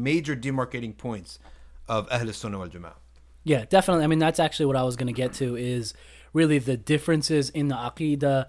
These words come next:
Speaker 2: Uh, and when we say Aqidah, can you, can you help define that for
Speaker 1: So
Speaker 2: some people?
Speaker 1: Aqidah comes from the root of Aqd,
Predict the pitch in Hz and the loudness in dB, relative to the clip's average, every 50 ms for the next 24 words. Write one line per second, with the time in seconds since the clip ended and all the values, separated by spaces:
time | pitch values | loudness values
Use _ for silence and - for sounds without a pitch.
0 | - - - - - 120 120 120 120 123 127 147 147 151 175 196 - - 196 170 | -6 -18 -20 -12 -6 -2 0 0 0 0 0 0 2 2 2 2 2 2 2 2
1 | - 131 127 - - 156 151 147 139 135 120 - - 123 127 135 135 117 - 135 | 0 -2 -6 -4 -2 0 0 0 0 0 -2 -4 -4 -2 -2 -2 -2 -2 -4 -2
2 | 135 135 127 117 131 120 - - 117 - - 123 120 120 117 117 120 120 117 - | -2 -2 0 0 -2 -2 -2 -4 -8 -6 -6 -6 -6 -4 -4 -4 -6 -6 -8 -10
3 | - - 117 113 113 110 107 - 135 127 123 120 120 127 123 135 156 170 165 139 | -10 -8 -6 -6 -6 -6 -6 -4 -2 -2 0 2 2 2 2 2 2 2 2 4
4 | 139 135 135 127 - - - 127 120 - 135 131 120 117 117 113 110 107 104 101 | 4 2 2 0 0 -2 -2 -2 -2 -2 -4 -2 -2 0 0 0 0 -2 -2 -4
5 | 98 - - - - - - - - 110 123 143 139 127 117 113 98 98 98 120 | -8 -14 -18 -20 -20 -20 -20 -12 -8 -4 -2 0 0 0 -2 -4 -2 0 2 2
6 | 127 - 123 98 - - | 2 0 -2 -12 -14 -16